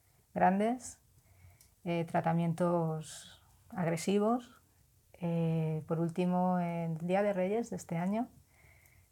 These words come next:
eh, me hicieron un trasplante de hígado y, y nada, aquí estoy como nueva.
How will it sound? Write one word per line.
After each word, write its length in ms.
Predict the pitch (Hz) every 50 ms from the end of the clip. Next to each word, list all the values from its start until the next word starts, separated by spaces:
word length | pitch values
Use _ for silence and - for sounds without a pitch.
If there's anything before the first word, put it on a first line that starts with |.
| _ -
eh, 180 | 185 175 170 170
me 240 | 165 165 160 160
hicieron 280 | 165 165 - 170 170 170
un 60 | 170
trasplante 420 | 165 170 170 - - 175 165 165 165
de 120 | 165 165
hígado 300 | 180 196 208 240 285 294 - _ _ _ _ _ - - - _ _
y, 840 | - 208 214 202 190 185 180 170 170 160 160 165 165 160 165 180 160 - _ _ _ _ _ - - - - _ _ _
y 80 | - 165
nada, 280 | 165 165 180 294 -
aquí 160 | 185 185 - 190
estoy 220 | 185 - 196 196
como 240 | - 180 170 175 175
nueva. 340 | 196 233 220 175 165 -